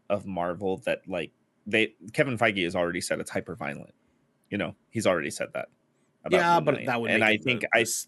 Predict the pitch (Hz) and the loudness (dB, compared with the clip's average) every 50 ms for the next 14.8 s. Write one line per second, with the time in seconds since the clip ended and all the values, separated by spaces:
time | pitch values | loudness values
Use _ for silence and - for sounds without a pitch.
0 | _ - 104 92 - - - - 110 92 - 90 78 78 - - 104 92 85 85 | _ -12 -12 -12 -8 -6 -4 -4 -4 -6 -8 -12 -12 -12 -10 -10 -8 -8 -8 -10
1 | 80 64 50 67 76 73 82 85 - 85 95 85 78 80 - 87 85 82 82 82 | -12 -14 -12 -12 -10 -10 -10 -10 -10 -10 -10 -10 -12 -10 -10 -10 -8 -8 -10 -12
2 | 82 80 80 82 90 87 90 90 - 92 92 92 - _ _ _ _ _ _ _ | -14 -16 -14 -12 -12 -10 -10 -12 -12 -12 -12 -14 -16 _ _ _ _ _ _ _
3 | _ _ _ _ _ _ - 117 107 - _ _ _ _ _ _ _ _ _ _ | _ _ _ _ _ _ -10 -10 -10 -10 _ _ _ _ _ _ _ _ _ _
4 | - 120 117 120 107 101 95 104 120 113 98 85 78 120 113 107 98 101 - - | -8 2 4 4 4 4 4 4 4 4 4 4 2 0 0 0 0 0 -4 -6
5 | 104 95 - 101 90 85 87 - - - 92 - - 90 - 85 73 - _ - | -8 -8 -8 -10 -8 -6 -6 -6 -6 -10 -12 -12 -10 -12 -12 -12 -14 -10 _ -4
6 | 73 - - - - 85 82 - - 101 98 98 104 92 87 - - - 113 - | -4 -4 -4 -4 -4 -4 -2 0 2 2 2 2 2 0 0 -2 -6 -14 -20 -18
7 | - - - _ _ - - - 90 107 107 95 - - 139 110 104 101 98 98 | -18 -18 -20 _ _ -8 0 4 4 6 6 6 6 6 6 6 4 2 0 0
8 | 98 101 101 117 123 123 120 139 131 120 127 - 113 123 123 123 127 127 85 - | -2 0 2 4 4 6 6 6 6 6 4 4 4 4 2 2 0 0 -2 -2
9 | 139 - - - 117 113 107 101 101 104 104 98 104 - 104 101 95 98 98 101 | -4 -4 -2 0 2 2 2 2 2 0 -2 -4 -6 -4 -2 0 0 2 2 0
10 | 98 - - - 110 104 98 98 95 92 - - - 90 82 87 - - 90 85 | -2 -2 -2 -2 -4 -2 0 0 -2 -2 -4 -8 -6 -4 -4 -4 -4 -6 -8 -8
11 | 85 85 - - 95 90 - - 92 87 87 - - - - - - _ _ _ | -8 -8 -8 -10 -10 -10 -8 -6 -6 -6 -8 -12 -18 -20 -20 -20 -20 _ _ _
12 | - 98 98 98 - - - - _ _ - - _ _ _ _ _ - 113 110 | 0 2 2 2 2 -2 -8 -14 _ _ -20 -20 _ _ _ _ _ -10 -6 0
13 | 107 107 98 98 95 95 98 78 - - - 90 85 71 67 80 76 - 80 76 | 2 4 4 4 4 2 -2 -4 -6 -6 -6 -6 -6 -6 -6 -8 -6 -6 -6 -6
14 | - - 67 - 64 64 - _ 78 71 69 - - 50 - - | -4 -6 -6 -6 -6 -12 -10 _ -10 -12 -10 -12 -12 -12 -12 -16